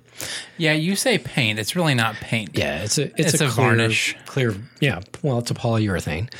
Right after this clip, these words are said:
Speaker 1: It's a
Speaker 2: Um,
Speaker 1: polyurethane varnish.
Speaker 2: varnish.
Speaker 1: Is that, is that the sa-, I, like, I
Speaker 2: think
Speaker 1: guess
Speaker 2: it
Speaker 1: I don't
Speaker 2: is.
Speaker 1: know the
Speaker 2: I think
Speaker 1: difference.
Speaker 2: it is 'cause it's a clear wood finish, and I think that's considered varnish. But either way,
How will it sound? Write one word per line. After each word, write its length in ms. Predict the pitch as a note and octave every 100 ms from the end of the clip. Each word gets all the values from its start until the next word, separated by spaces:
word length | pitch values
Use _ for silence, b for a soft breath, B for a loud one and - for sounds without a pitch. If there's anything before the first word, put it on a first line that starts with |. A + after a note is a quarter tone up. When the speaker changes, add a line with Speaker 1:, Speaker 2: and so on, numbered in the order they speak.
| B
Speaker 1:
It's 160 | C3 -
a 40 |
Speaker 2:
Um, 280 | A#2 C3+ B2+
Speaker 1:
polyurethane 420 | A#2+ A#2 A#2+ A#2+
varnish. 320 | A2 G#2 G#2+
Speaker 2:
varnish. 320 | F#2 G2 C3 E3+
Speaker 1:
Is 140 | C3+
that, 200 | E3+ E3 E3
is 140 | D3+ C#3+
that 120 | E3
the 80 | D3+
sa-, 160 | E3+
I, 120 | C#3+ B2
like, 140 | -
I 20 |
Speaker 2:
think 180 | B2 A#2+
Speaker 1:
guess 120 | A#2+
Speaker 2:
it 40 | B2
Speaker 1:
I 60 |
don't 100 | A#2
Speaker 2:
is. 60 | A#2+
Speaker 1:
know 100 | G#2+
the 60 |
Speaker 2:
I 20 | G#2
think 140 | A2
Speaker 1:
difference. 260 | - F#3 C3
Speaker 2:
it 20 |
is 100 | B2+
'cause 160 | C#3 B2+
it's 140 | C3
a 40 |
clear 260 | - D3+ C3+
wood 280 | A#2 A#2+ G#2+
finish, 440 | C3 G#2+ F#2 -
and 60 | G2
I 80 | G2
think 300 | A2 G2+ -
that's 260 | F#2+ -
considered 600 | - - F2+ G#2 F2+ E2
varnish. 460 | D#2+ E2+ D#2+ F2 -
But 120 | G#2+
either 200 | D#3 C#3
way, 260 | G2 F2